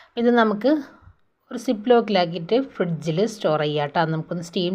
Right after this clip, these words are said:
ചെയ്തതിന് ശേഷം ആവശ്യ സമയത്ത് നമുക്ക് എണ്ണയിലിട്ടിട്ട് ഫ്രൈ ചെയ്തെടുത്താൽ മതി. അപ്പോൾ എല്ലാം ഇതേപോലെ ഒന്ന് റെഡിയാക്കി എടുക്കാം. ഇതാ നമ്മൾ ഓരോന്നായിട്ട് നമ്മൾ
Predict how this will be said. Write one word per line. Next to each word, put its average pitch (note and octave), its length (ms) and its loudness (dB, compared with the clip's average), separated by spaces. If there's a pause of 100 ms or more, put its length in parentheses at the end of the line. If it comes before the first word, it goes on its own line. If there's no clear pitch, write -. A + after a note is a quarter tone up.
ചെയ്തതിന് D#3+ 400 -2
ശേഷം D#3+ 300 -4 (180)
ആവശ്യ F#3 320 0 (100)
സമയത്ത് D#3+ 340 -4 (100)
നമുക്ക് E3 280 -4 (580)
എണ്ണയിലിട്ടിട്ട് D#3+ 600 0 (220)
ഫ്രൈ D#3+ 180 0 (100)
ചെയ്തെടുത്താൽ C#3 480 -4
മതി. C3 200 -12
അപ്പോൾ F#3 200 -2
എല്ലാം G3+ 200 0 (100)
ഇതേപോലെ D#3+ 440 0
ഒന്ന് F#3+ 200 -6
റെഡിയാക്കി C3+ 360 -6
എടുക്കാം. - 240 -20 (1800)
ഇതാ G3+ 140 2 (120)
നമ്മൾ G3 180 -2 (800)
ഓരോന്നായിട്ട് F#3 600 2 (100)
നമ്മൾ D#3+ 160 0